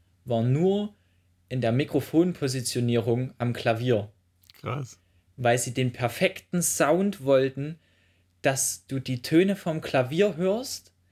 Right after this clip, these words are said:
Speaker 1: seinen Gesang dabei hörst und aber die,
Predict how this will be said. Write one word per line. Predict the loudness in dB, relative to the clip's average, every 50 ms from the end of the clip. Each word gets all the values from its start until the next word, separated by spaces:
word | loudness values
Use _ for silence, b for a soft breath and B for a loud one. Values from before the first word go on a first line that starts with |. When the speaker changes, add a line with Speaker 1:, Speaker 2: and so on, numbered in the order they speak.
| _ _ _ _
Speaker 1:
seinen | -8 0 2 4 4 4 2 0 0
Gesang | 0 2 2 2 2 2 0 0 0
dabei | 0 0 2 2 2 4 4
hörst | 2 2 0 0 -2 -4 -8 -10 -14 -18 _ _ _ _ _ _ _ _ _ _ _ _ _ _
und | 0 0 0 0 -2 -2
aber | 0 0 2 2 0
die, | 0 -2 -2 0 2 2 0